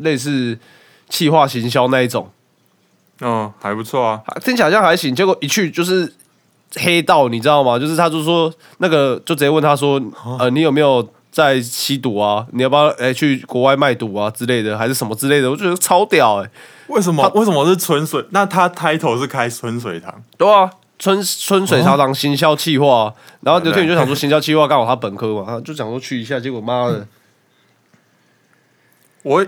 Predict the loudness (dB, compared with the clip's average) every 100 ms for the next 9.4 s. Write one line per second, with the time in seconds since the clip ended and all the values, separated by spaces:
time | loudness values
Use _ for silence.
0 | -2 -4 0 2 4 2 2 -2 -4 -2
1 | 0 2 0 0 0 -2 2 2 2 -2
2 | -4 -2 -4 -6 -14 _ _ -10 -6 -4
3 | 0 2 2 -2 -4 -4 -4 -6 -8 -6
4 | -4 -4 -6 -10 -4 -2 -2 -4 -4 -6
5 | -10 -12 -10 -8 -4 0 0 -2 -4 0
6 | 0 0 0 0 0 0 -2 -2 -2 -2
7 | -6 -20 _ -4 -2 0 -2 -2 0 0
8 | -2 -4 -6 -6 -8 -6 -8 -4 -4 -2
9 | -2 -2 -6 -10